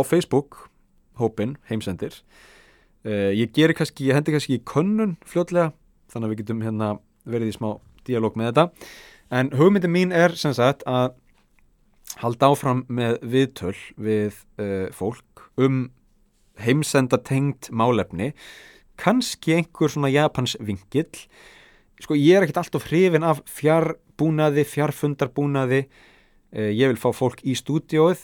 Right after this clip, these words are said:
þannig að ég ætla að byrja á því að tala við Íslendinga sem eru búsett í Japan,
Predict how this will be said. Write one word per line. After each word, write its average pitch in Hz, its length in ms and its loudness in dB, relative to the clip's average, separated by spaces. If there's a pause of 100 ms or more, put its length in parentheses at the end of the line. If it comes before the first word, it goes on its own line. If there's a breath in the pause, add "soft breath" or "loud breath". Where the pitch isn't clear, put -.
þannig 113 240 -4
að 110 100 0
ég 123 140 2
ætla - 160 -4
að - 140 -16
byrja 170 320 4
á - 20 2
því 151 340 -2
að - 220 -8
tala 143 320 2
við 120 300 0 (360)
Íslendinga 113 800 -2 (460)
sem 117 220 -4
eru 117 100 0
búsett 165 800 -2
í 143 140 0
Japan, 123 560 -2